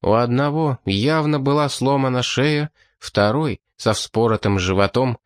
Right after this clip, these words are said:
смотрел в потолок незрячими глазами. Третий, молодой греческий гоплит Коридан, сжимал глубокую рану, рассекшую его руку.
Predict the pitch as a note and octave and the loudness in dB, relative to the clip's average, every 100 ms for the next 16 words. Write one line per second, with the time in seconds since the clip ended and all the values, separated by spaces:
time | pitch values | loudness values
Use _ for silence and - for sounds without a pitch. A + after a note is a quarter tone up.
0 | - - G#2+ G#2 A2+ D3 D#3 - C3 - | -12 -2 2 2 0 0 -2 -2 -2 0
1 | A#2 A2 A#2+ - G#2 F#2+ F2+ G2 G#2+ - | 0 2 -2 0 0 2 2 0 0 0
2 | G2 F#2 F#2+ G2 F#2 F#2+ F2+ E2+ D#2+ _ | 0 0 2 2 2 2 2 -2 -6 _
3 | _ _ - A2 E3+ D#3 E2+ D2+ _ _ | _ _ -6 -2 0 0 -2 -4 _ _
4 | F#2+ G#2 A#2 A#2+ B2 G#2 G#2+ B2 - G#2 | 0 2 2 2 0 2 2 2 0 -4
5 | - G2 G#2 C3+ - A2+ G#2 - - E3+ | 0 0 2 0 2 -2 -2 -4 0 2
6 | B2 F#2 D#2+ - _ _ _ - G2 A2 | 2 0 -2 -6 _ _ _ -2 0 2
7 | C3 E3+ D#3 C3+ C#3 B2+ D#3 C#3 B2+ B2 | 2 0 0 0 0 0 -2 0 0 2
8 | D3+ D#3 D#3 _ - C3 C3 - B2 B2 | 0 0 -4 _ -2 0 0 0 0 0
9 | - C3+ B2+ A#2+ A2 F#2+ G2 G2 F2+ - | 0 0 0 0 0 2 2 2 0 0
10 | E2+ | -4